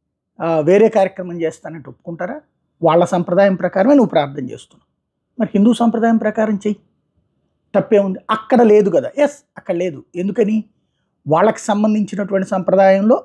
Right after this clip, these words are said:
అది లేదు. వాళ్ళు వేరే మతస్థులని తీసుకుంటారా, లేకపోతే వాళ్ళ మత సంప్రదాయాల ప్రకారం వచ్చేటటువంటి కాన్సెప్ట్లో ఉంది కాబట్టి,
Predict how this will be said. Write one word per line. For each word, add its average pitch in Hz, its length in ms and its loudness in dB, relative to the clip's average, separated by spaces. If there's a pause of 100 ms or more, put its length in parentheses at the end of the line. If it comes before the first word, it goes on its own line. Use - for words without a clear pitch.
అది 170 180 2
లేదు. 156 320 2 (560)
వాళ్ళు 269 220 4
వేరే 226 280 6
మతస్థులని 226 720 -2 (500)
తీసుకుంటారా, 202 800 2
లేకపోతే 220 260 4
వాళ్ళ 202 340 4
మత 214 200 2
సంప్రదాయాల 226 640 2
ప్రకారం 208 420 -2 (140)
వచ్చేటటువంటి 190 600 -4
కాన్సెప్ట్లో 170 540 -2
ఉంది 165 160 0
కాబట్టి, - 280 -8